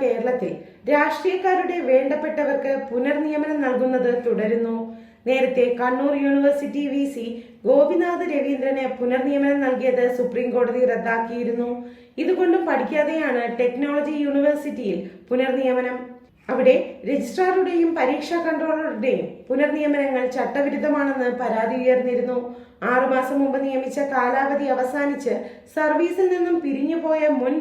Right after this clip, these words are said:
രജിസ്ട്രാർക്കും പരീക്ഷാ കൺട്രോളർക്കും പുനർനിയമനം നൽകാനുള്ള സാങ്കേതിക സർവകലാശാല സിൻഡിക്കേറ്റ് തീരുമാനമാണ് ചട്ടവിരുദ്ധമായത്.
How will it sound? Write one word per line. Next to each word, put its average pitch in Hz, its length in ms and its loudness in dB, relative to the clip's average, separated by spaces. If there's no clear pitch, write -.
രജിസ്ട്രാർക്കും 269 680 0
പരീക്ഷാ 339 500 2
കൺട്രോളർക്കും 285 640 0
പുനർനിയമനം 370 720 4
നൽകാനുള്ള 320 480 0
സാങ്കേതിക 294 580 -2
സർവകലാശാല 285 880 0
സിൻഡിക്കേറ്റ് 254 600 -4
തീരുമാനമാണ് 254 760 -2
ചട്ടവിരുദ്ധമായത്. 254 1000 0